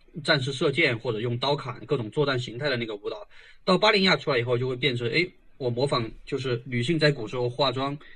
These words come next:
给自己，比如说，呃，梳妆洗澡的动作，我把这个作为一个拜师舞，当时一下就惊艳了，就整个拳台就被惊艳了，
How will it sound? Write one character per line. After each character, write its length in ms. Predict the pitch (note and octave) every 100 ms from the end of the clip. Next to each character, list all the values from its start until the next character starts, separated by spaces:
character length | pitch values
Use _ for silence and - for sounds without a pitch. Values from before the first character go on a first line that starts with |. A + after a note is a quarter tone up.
| -
给 140 | B2
自 180 | A#2 D3
己， 200 | B2 G2+
比 100 | G2+
如 60 | A#2
说， 200 | C3+ C3+ - - -
呃， 160 | -
梳 200 | - E3
妆 200 | D#3 D#3
洗 180 | D3+ D3
澡 140 | D#3
的 100 | A2+
动 160 | A2+ A2
作， 180 | G#2+ -
我 100 | - F#3
把 140 | C3
这 120 | C3
个 80 | C#3
作 140 | C3+
为 100 | B2
一 20 | A#2+
个 80 |
拜 160 | A#2+ A2+
师 140 | B2+
舞， 120 | G#2 -
当 140 | C#3+
时 200 | C#3+ A#2+
一 100 | A#2
下 180 | C3+ D3
就 80 | A#2+
惊 220 | A#2 C#3
艳 100 | C3
了， 140 | G2+
就 100 | G2
整 160 | A#2+ G2
个 120 | C#3+
拳 160 | D3 B2
台 120 | A#2+
就 80 | A2+
被 140 | A2+
惊 180 | G#2+ A#2
艳 120 |
了， 60 | A2+